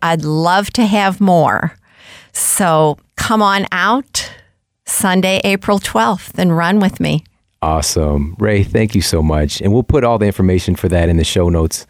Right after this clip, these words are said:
Speaker 2: And again, I just want to acknowledge you and thank you for being inspiration, because I truly do feel if you didn't make that decision, you know, all those decades ago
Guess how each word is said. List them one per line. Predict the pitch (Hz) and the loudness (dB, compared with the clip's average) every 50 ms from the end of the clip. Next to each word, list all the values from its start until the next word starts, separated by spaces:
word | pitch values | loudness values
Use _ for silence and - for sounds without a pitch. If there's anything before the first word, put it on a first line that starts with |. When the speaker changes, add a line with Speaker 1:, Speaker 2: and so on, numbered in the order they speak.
| _ _ _ _ _ _ _ _ - | _ _ _ _ _ _ _ _ -4
Speaker 2:
And | - 92 92 92 92 92 90 87 87 85 82 | -2 0 0 2 0 2 2 2 2 2 0
again, | 85 80 95 92 85 82 80 - - | 0 0 0 0 2 2 0 -2 -2
I | 107 110 | -2 -2
just | 110 104 - | -2 -2 0
want | 117 107 | 2 2
to | 98 | 2
acknowledge | 90 92 92 90 90 90 90 85 90 | 2 2 2 2 2 0 0 0 2
you | 90 85 | 0 0
and | 80 - | 0 -2
thank | - - 95 90 87 - | -2 -2 0 0 0 0
you | - 87 85 82 82 85 _ _ _ _ _ | 0 0 0 0 -2 -4 _ _ _ _ _
for | - 92 87 87 | -2 0 0 0
being | 80 90 95 90 90 | 0 0 0 2 2
inspiration, | 90 87 - - 87 90 95 98 98 - 90 78 71 78 - | 0 0 0 0 0 0 2 0 0 -2 -2 -4 -4 -6 -4
because | - - - - 85 82 82 78 76 - - | -4 -4 -2 0 0 0 0 0 -2 -4 -2
I | - 90 82 | -2 -2 -2
truly | - - - 123 117 110 110 | -2 -4 -2 0 2 2 2
do | 95 101 95 | 2 0 -2
feel | - - - 123 120 107 95 87 82 - - _ _ _ _ - | -2 0 0 2 2 4 2 2 0 -4 -10 _ _ _ _ -8
if | - - 104 | -6 -2 0
you | 117 | 2
didn't | 120 143 139 127 | 2 4 4 2
make | 123 117 101 | 2 2 0
that | 110 104 92 | 0 0 0
decision, | 98 - - 117 110 101 90 95 90 87 85 80 80 - _ _ _ _ _ _ _ - | 0 0 0 2 2 2 2 2 2 2 2 0 -2 -6 _ _ _ _ _ _ _ -4
you | 90 90 | -2 0
know, | 82 82 82 80 | 0 0 0 0
all | - 85 98 107 | 0 0 0 2
those | 113 117 104 90 | 2 2 0 2
decades | 90 117 117 - - 104 95 85 | 0 -2 0 0 0 0 0 0
ago | 90 82 90 87 85 82 82 | 0 0 0 2 2 2 0